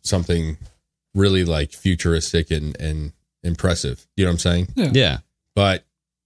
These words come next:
Speaker 1: like everything else, it's like, you have to trust that the people running the operation are
Speaker 3: They have good intentions.
Speaker 1: Yes.
Speaker 3: Yeah.
Speaker 1: Because, I mean, it, it really, I mean, honestly, like, any surgery,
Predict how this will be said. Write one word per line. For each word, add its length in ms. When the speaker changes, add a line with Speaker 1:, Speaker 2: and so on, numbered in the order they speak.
Speaker 1:
like 180
everything 320
else, 300
it's 140
like, 240
you 180
have 160
to 100
trust 840
that 140
the 60
people 320
running 360
the 100
operation 640
are 460
Speaker 3:
They 80
have 120
good 160
intentions. 640
Speaker 1:
Yes. 360
Speaker 3:
Yeah. 240
Speaker 1:
Because, 240
I 80
mean, 180
it, 440
it 60
really, 280
I 20
mean, 200
honestly, 440
like, 260
any 240
surgery, 680